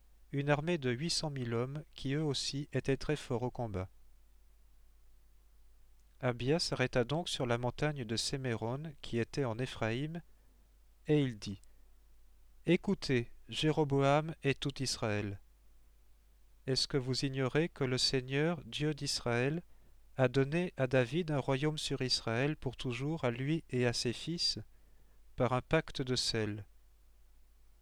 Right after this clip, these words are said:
Et Jéroboam, fils de Nabat, serviteur de Salomon, fils de David, s'est levé et s'est révolté contre son Seigneur. Et se sont réunis à lui des hommes de Néant, fils de Bélial.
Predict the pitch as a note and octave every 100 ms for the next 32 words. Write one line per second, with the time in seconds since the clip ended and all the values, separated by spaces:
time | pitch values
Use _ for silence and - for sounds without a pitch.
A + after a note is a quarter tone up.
0 | - - - - - - - - C3 B2+
1 | B2 D#3 D#3 C#3 C#3+ F3+ F#3+ - D#3 D3
2 | - B2+ B2 B2 C#3 D#3+ - C3+ B2 B2+
3 | - D3+ B2+ - C3 B2+ B2 B2 A#2+ -
4 | A#2+ - A#2+ A#2 A2 C3+ D#3 D#3+ - -
5 | - - - - - B2+ C#3 B2 B2+ E3
6 | - - - B2+ - D3 C#3 C#3+ C#3+ C3
7 | - C3 D3+ - - E3+ E3+ D3 - C#3+
8 | - A#2 A2 G#2 G#2 - - - - -
9 | - - - - _ - - - - -
10 | - - C3 - D3 - F#3 E3+ D#3 D3+
11 | D#3 C#3+ D3 E3+ C#3+ C3 D3 D3 C3+ B2+
12 | C3 C#3+ - C#3 - C3+ B2 B2 A2 G#2+
13 | G2+